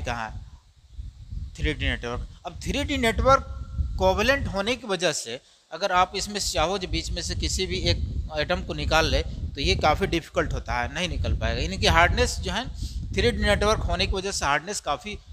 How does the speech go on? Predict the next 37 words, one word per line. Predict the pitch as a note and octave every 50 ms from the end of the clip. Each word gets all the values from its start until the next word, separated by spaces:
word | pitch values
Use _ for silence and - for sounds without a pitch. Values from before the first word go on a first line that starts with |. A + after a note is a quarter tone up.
| - -
बढ़ | C#3 D3 C#3+
जाती | - B2+ G#2+ - - A2+ A2+
है, | G#2+ A2 A2 G#2+ - -
ठीक | D#3+ F3 -
है। | C4+ C#4+ B3 - - - - - - - - - - - - - - _ _ _ _ _ _ _ _ _ _ _ _ _ _ _
तो | F3 F3+ F#3+
ये | F#3+ F#3+ G3 G#3 G#3+ - - - - - _ _ - - C#3+ C#3 C#3 _ _ _ _ - - _ _ _ _ -
graphite | D3 D3+ - - E3+ F3 G3+ G3 -
कहाँ | - G3+ G3 G#3 A3 B3
है? | C4 - - - - - - - C3+ D#3
ये | G3 A3+ - - - C#3
diamond | C#3 C3 B2+ B2 A#2+ A2 - -
का | - A2
है। | G2 G2+ - - _ _ _
तो | C#3
डायमंड | C#3 D3 D3+ E3 F3 F#3+ G#3+ A#3 B3 B3
में | A3+ A#3
एक | A3+ A3 G#3 -
भी | G#3+ A#3
free | A3 - A3+ A3+
electrons | A#3+ A3+ A3 G#3+ A3 A3 A3 G#3 G#3 G3+
नहीं | F#3+ F3 D3+
होते | C3+ A#2+ - - G#2+
हैं, | G2 F#2+ - - - _ _ - - - - - - - - _ _ _ _ -
ठीक | - - F#3 F3+ C4
है, | B3 F3+ B2 -
जबकि | D#3+ F3+ G3 F#3 - A#3+ G3
graphite | G#3+ G#3 F3+ D#3 F3 F3 F#3+ G#3 G3+ G#3+
में | G#3 A3+ A#3
एक | A#3+ A3+ - _ _ F3+ G3+ G3 -
फ्री | - - G3 A3
electrons | G#3+ G3 F#3 - - F#3 E3+ D#3 C#3+ D#3
होते | D3 - - F#3+
हैं | G#3 A#3+
each | A3+ A#3 - -
carbon | - D#3+ C#3+ C3+ C3+ D3 D3+
के | C#3+